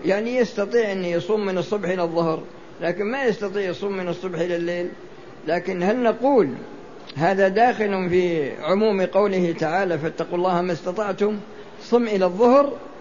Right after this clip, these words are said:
ولا جاء الظهر أفطر؟ لا، نقول له: "ليس عليك الصيام"، يعني الصيام ساقط عنك في هذه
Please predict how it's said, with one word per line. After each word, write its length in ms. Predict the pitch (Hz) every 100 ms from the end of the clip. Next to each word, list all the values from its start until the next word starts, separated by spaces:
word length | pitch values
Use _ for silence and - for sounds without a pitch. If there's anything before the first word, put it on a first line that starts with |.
| -
ولا 200 | 415 262
جاء 160 | 202 180
الظهر 380 | 202 254 208 190
أفطر؟ 280 | 143 180 180 - - -
لا، 220 | 262 262 - 190
نقول 480 | 160 262 247 196
له: 420 | 175 170 214 285 294 - - - -
"ليس 300 | 254 240 -
عليك 600 | 180 180 190 175 180 170 170 - - - - - - - 165
الصيام"، 520 | - 180 175 139 135
يعني 180 | 143 170
الصيام 640 | - 170 180 233 269 214
ساقط 460 | 240 277 190 185 180
عنك 260 | 190 147 - - - - - -
في 180 | 139 151
هذه 760 | 190 202 180 185 190 196